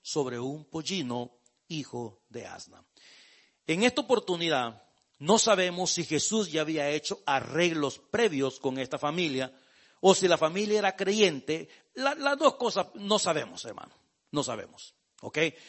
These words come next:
Algunos optan más por creer que la familia era creyente.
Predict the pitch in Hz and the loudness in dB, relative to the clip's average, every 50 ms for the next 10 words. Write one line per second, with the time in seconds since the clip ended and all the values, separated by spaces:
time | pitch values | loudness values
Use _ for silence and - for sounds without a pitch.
0 | - - - _ - 180 185 190 202 349 349 311 269 240 - - - - - _ | -20 -20 -6 _ 4 4 6 6 6 4 4 4 2 -2 -2 -4 -8 -10 -14 _
1 | _ _ _ _ _ _ _ _ - 247 247 - - 214 185 190 202 190 - 170 | _ _ _ _ _ _ _ _ 8 8 8 8 6 2 4 4 0 -2 0 2
2 | 175 165 - - 156 156 160 180 196 208 - - - - _ _ _ _ _ _ | 2 2 2 2 4 8 8 10 8 8 4 0 -10 -20 _ _ _ _ _ _
3 | _ _ - - 202 185 170 160 165 156 180 202 185 - 185 180 170 - 170 175 | _ _ 2 4 6 8 8 6 6 6 6 6 6 6 6 4 4 4 2 2
4 | 185 196 202 190 180 - 120 - - _ | 4 4 4 2 0 -6 -12 -14 -16 _